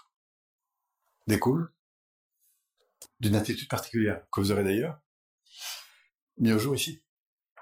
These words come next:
Donc, qu'est-ce qu'on dit à la personne ? On lui dit, « Tiens, regarde donc, quand t'es au meilleur de toi, hein, »,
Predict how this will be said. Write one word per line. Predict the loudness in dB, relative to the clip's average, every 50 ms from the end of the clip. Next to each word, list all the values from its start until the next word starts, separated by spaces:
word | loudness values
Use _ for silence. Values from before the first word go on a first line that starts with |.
| -20 _ -20 -20 -20 -20 -10 _
Donc, | 0 2 2
qu'est-ce | 2 0 2
qu'on | 0 0 0
dit | 2 0 0
à | 0
la | 0 0
personne ? | -2 -2 0 0 0 0 -2 -4 -4 -2
On | 0
lui | 2 2 2
dit, « | 2 2
Tiens, | 2 2 2 0 -2 -6 _ _ _ _ _ _ _ _ _ _ -2
regarde | 0 2 2 2 2 2 0
donc, | 0 0 0 2 2 0 0 0 -4 -12 _
quand | -4 -4 0
t'es | 2 2
au | 2 2
meilleur | 2 2 0 0
de | -2 -2
toi, | -2 0 0 2 2 2 0
hein, », | -2 -6